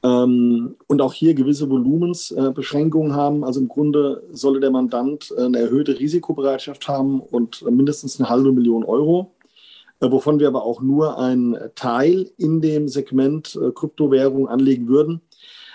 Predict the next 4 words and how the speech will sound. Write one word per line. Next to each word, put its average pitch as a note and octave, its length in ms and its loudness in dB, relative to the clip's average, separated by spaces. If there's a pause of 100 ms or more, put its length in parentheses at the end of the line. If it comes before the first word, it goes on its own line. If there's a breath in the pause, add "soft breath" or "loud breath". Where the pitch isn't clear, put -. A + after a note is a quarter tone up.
(120)
Warum? C#3+ 520 0 (320)
Trotz D#3 340 -6
aller, F3 600 -4
ähm, C#3+ 320 -4